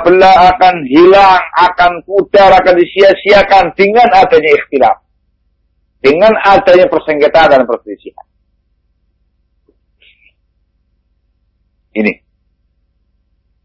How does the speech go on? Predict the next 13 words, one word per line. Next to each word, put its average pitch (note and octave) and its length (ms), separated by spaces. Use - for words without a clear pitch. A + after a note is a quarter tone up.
Madarat D3+ 400
yang G#3+ 160
kedua A3+ 420
ialah A3+ 420
ditindakan G3 1120
bermaksiat F3 1300
kepada F3+ 560
Allah F3+ 400
dan F3+ 180
Rasulnya G3+ 640
sallallahu G#3 320
alaihi A#3+ 80
wasallam. B3 220